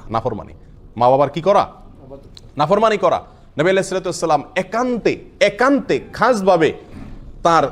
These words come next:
অনেক সাহাবা একরামকে ওসিয়ত করে গেছেন, সাধারণ নসিহত না, ওসিয়ত। ওসিয়ত কোনটা? মৃত্যুর আগ মুহূর্তে মানুষ একেবারে মনের গভীর থেকে হৃদয় নিংড়ানো যে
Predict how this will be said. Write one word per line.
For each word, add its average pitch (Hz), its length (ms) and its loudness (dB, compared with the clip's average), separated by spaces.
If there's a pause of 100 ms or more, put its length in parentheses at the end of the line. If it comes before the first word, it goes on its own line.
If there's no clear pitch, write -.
(220)
অনেক 247 280 2
সাহাবা 180 340 4
একরামকে 139 520 -4 (360)
ওসিয়ত 277 460 0
করে 156 180 2
গেছেন, 92 300 -8
সাধারণ 160 400 0
নসিহত 156 420 -6
না, 90 140 -14 (260)
ওসিয়ত। 185 400 0 (540)
ওসিয়ত 185 320 -2
কোনটা? 147 320 -2 (520)
মৃত্যুর 170 320 -2
আগ 127 180 0
মুহূর্তে 139 500 -2 (300)
মানুষ 139 500 -4 (220)
একেবারে 175 720 -2 (100)
মনের 135 340 -2
গভীর 131 400 -2
থেকে 135 280 -2
হৃদয় 160 380 2
নিংড়ানো 185 520 2
যে 160 240 0